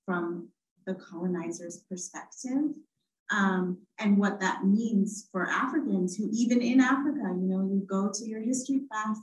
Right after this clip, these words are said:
and there's your textbook that comes from England, you know, and, <laughs> and with the story of your people,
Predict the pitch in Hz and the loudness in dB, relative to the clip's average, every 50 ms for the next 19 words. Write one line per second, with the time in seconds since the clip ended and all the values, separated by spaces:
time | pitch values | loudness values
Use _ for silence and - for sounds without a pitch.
0 | - 190 185 180 175 180 190 202 202 196 - - 226 233 - - 285 294 294 - | -6 -4 -4 -4 -2 -2 -4 -4 -4 -6 -8 -12 -12 -12 -10 -8 -8 -8 -8 -8
1 | - - - 226 226 226 - - _ _ _ 185 185 - - - _ - 165 185 | -12 -12 -12 -10 -10 -12 -14 -18 _ _ _ -12 -12 -12 -14 -18 _ -4 0 2
2 | 202 214 - 214 254 262 277 285 285 269 - 214 - - - - - - - - | 2 2 0 0 2 4 6 8 8 8 8 6 4 2 0 0 -2 -2 -4 -6
3 | - - - - - 294 285 262 254 247 240 247 247 233 - 233 240 233 262 269 | -12 -18 -20 0 4 8 10 10 10 10 8 8 8 6 6 6 8 12 12 12
4 | - - - - - - - - - - - - - 233 277 262 214 247 262 254 | 12 12 10 8 8 8 4 0 -2 -6 -8 0 4 6 6 6 6 6 6 6
5 | 220 214 220 220 - - - - 208 208 220 233 233 240 247 247 247 254 262 262 | 4 4 2 0 -2 -4 -4 -2 -2 0 0 0 0 0 0 0 0 -2 -2 -2
6 | 262 262 254 285 302 392 - - 226 208 208 | -2 -2 0 2 2 2 0 0 -2 -4 -4